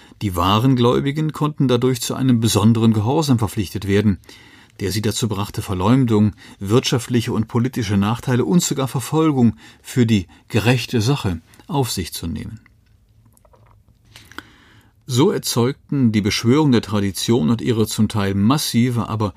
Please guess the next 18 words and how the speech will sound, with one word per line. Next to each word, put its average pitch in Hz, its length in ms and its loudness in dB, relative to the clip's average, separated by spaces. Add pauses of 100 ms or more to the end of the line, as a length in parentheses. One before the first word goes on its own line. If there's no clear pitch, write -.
(200)
verschleierte 123 720 -2
Umdeutung 110 800 0
eine 107 320 -6 (120)
ungeheure 101 800 0
Energie. 110 440 -6 (1040)
Sie 156 200 -2
ermöglichte 135 500 2
es, - 220 -4
Verhaltensweisen, 117 920 0
Werte 151 220 0
und 120 140 2
Normen 110 400 2
einzuüben 120 800 0
und 139 260 -2
im 139 140 -4
kollektiven 120 560 2
Gedächtnis 107 540 0
der 98 200 0